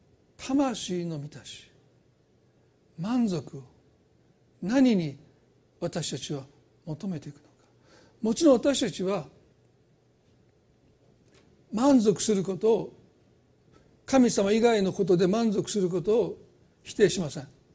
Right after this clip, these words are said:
でも、慕い求めるってことが問題です。慕い求めると礼拝になっちゃうんです。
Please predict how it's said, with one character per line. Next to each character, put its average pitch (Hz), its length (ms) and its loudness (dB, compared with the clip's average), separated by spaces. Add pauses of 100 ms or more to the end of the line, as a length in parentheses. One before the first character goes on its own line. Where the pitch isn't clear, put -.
(1000)
で 220 120 6
も、 170 140 -2
慕 277 400 4
い 277 40 6
求 277 300 4
め 285 160 6
る 311 80 6
っ - 40 4
て 262 140 -4
こ 214 80 2
と 214 120 -2
が 208 80 -2
問 143 200 -6
題 120 120 -14
で - 60 -20 (2750)
す。 - 140 -6
慕 285 200 4
い 285 40 8
求 277 280 6
め 269 100 8
る 269 120 6
と 262 120 6
礼 254 140 6
拝 254 80 2
に 254 60 4
な 254 100 4
っ 240 60 -4
ち 208 100 -2
ゃ - 40 0
う 147 40 -2
ん 123 40 -8
で 117 80 -14
す。 - 140 -20